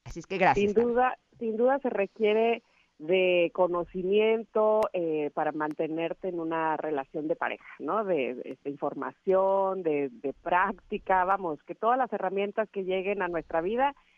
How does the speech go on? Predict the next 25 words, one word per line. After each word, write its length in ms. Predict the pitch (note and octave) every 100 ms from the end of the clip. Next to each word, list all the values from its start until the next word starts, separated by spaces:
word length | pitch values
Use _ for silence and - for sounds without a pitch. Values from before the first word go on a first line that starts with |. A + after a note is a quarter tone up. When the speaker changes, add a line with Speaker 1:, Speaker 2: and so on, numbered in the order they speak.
| _ _
Speaker 2:
eh, 400 | E3 F3 E3 D3+ -
pues 160 | E3+
no 140 | F3+ F#3+
estarán 340 | - F#3+ E3+
de 80 | D#3
más, 220 | G#3+ F4 -
así 180 | G3+ G3
es 60 |
que 100 | -
estaremos 320 | G3+ F3 F#3
muy 120 | F3+ G#3
pendientes 460 | G3+ F#3+ F#3 G3 F3+
de 180 | A#3 A#3+
tu 160 | C4+ C4
video 300 | C4+ B3+ B3+
podcast 340 | G#3 - D#3+
hoy 120 | F#3
a 40 | F3+
las 140 | D#3+
ocho 160 | D#3+ E3
de 100 | D3+
la 100 | C#3+
noche. 320 | C#3 - C3 _ _ -
Y 160 | D4
yo 60 | D#4+